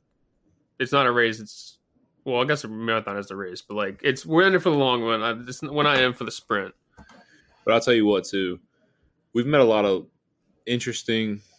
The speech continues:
Speaker 2: podcasters and streamers along the way. Uh, we've had, we've had a lot of fun, man. We've come across a lot of new people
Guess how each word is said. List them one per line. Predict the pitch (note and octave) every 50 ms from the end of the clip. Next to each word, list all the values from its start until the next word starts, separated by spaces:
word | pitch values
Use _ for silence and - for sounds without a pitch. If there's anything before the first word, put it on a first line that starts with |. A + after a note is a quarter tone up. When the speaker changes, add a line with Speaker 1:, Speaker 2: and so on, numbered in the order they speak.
| _ _ - _ _ _ _ _ _ _ _ _ _ _
Speaker 2:
podcasters | - A2 G2+ G2 F#2+ - - G2+ F#2 F#2 - - - F#2 F2+ F2+
and | F#2+ F2 E2+
streamers | - - G2 F#2+ F#2 F#2 F2+ F2 E2+ - - - -
along | F2+ F#2 F#2+ F#2+ F2+ F2
the | E2 E2+
way. | F2 F2+ F2+ F2 E2+ E2 D#2+ D#2+ -
Uh, | - F#2 F2+ F2 E2+ E2+ D#2+ D#2 D#2 - _ _ _ _ _ _ _ _ _ _ _ _ _ _ _
we've | - G#2 G2+
had, | - B2 A#2 A2+ A2+ G#2+
we've | A2+ A#2 -
had | C#3 C3+ C3
a |
lot | B2 B2 B2
of | B2 -
fun, | - - A#2 A#2 G#2+ F#2
man. | F#2 F#2 F#2+
We've | F#2+ F#2+
come | - A2 G#2
across | G2 - G#2+ G2 F#2+ -
a | F#2+
lot | F#2 F#2+ F#2+
of | F#2
new | F#2 F#2 F2+
people | - G#2 F#2+ F2+ - F#2+ F#2 F#2 F2+ F2